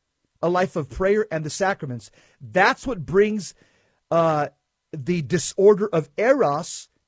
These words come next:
back in line and, uh, and, and, and back into order with the other three types of loves that we all possess in the, in the human soul.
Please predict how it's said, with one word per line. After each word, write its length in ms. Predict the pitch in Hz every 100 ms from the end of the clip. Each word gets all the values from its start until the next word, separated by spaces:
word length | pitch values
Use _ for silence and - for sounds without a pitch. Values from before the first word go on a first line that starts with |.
| _
back 420 | 127 101 190 214 214
in 120 | 175
line 640 | 156 202 220 147 147 143 _ _ _ _ -
and, 300 | 165 165 147
uh, 180 | 151 147
and, 180 | - 151
and, 220 | 156 151 143
and 220 | 151 139
back 280 | 120 185 185
into 300 | 175 - 180
order 500 | - 180 214 139 143 139 _ -
with 200 | 143 151
the 140 | 165 -
other 260 | 170 170
three 280 | 139 160 170
types 360 | - 160 160 147
of 100 | 127
loves 300 | 151 165 135
that 120 | -
we 120 | 143
all 200 | 139 156
possess 440 | 147 139 117 143 -
in 80 | 131
the, 160 | 139 -
in 80 |
the 80 | 135
human 220 | 120 135
soul. 320 | 113 135 120